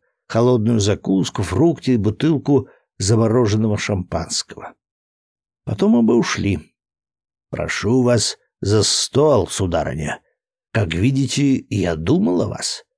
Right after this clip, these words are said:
И как будто не замечая, что Клариса, по-видимому, не собирается оказать честь его приглашению, он уселся и принялся есть, продолжая прежний разговор.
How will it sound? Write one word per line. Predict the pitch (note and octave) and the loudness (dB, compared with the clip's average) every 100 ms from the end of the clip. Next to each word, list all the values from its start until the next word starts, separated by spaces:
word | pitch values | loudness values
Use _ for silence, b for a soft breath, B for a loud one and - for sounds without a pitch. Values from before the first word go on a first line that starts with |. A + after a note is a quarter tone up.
| _ _ _ _ _ _ _ - | _ _ _ _ _ _ _ -8
И | |
как | A#2+ E3+ D3+ | -2 -2 0
будто | F#3 - D3+ | -2 0 0
не | D#3 | 2
замечая, | C#3 C#3+ B2 D3 C#3+ C3 | 2 0 0 2 2 2
что | - B2 | 0 -2
Клариса, | A#2+ B2 B2+ B2 - A#2 | 0 2 4 4 2 2
по-видимому, | B2 A#2 A#2+ A#2 A#2+ A#2+ | 2 2 4 4 4 4
не | A#2 A2+ | 4 2
собирается | G#2 G#2+ A2 F#3+ B3+ C#3 - G#2+ | 2 0 0 2 2 2 2 0
оказать | F#2+ G#2 F#2+ E2+ | 0 0 0 -2
честь | - G#2+ F#2 - | -2 0 -2 -2
его | G#2 F#2 | -2 -2
приглашению, | F2+ F2 E2 F#2+ - A3+ A#3 G#3 b b b _ _ - | -2 -2 -2 -2 0 2 4 2 b b b _ _ -2
он | F3+ | 2
уселся | D#3 - D#3 C#3+ C#3+ | 2 4 2 2 0
и | C3 | 0
принялся | B2 B2+ A#2 - | 2 2 2 2
есть, | A#2+ G#2+ E2+ - - - _ _ _ _ _ | 4 4 2 -2 -8 -12 _ _ _ _ _
продолжая | - A2 A2 F#2+ A2+ A#2 A2 | -4 0 0 2 2 2 0
прежний | G#2+ G#2+ G2 F#2 | 0 0 0 0
разговор. | G2 E2+ F2+ E2+ D#2 | -2 -2 -4 -6 -10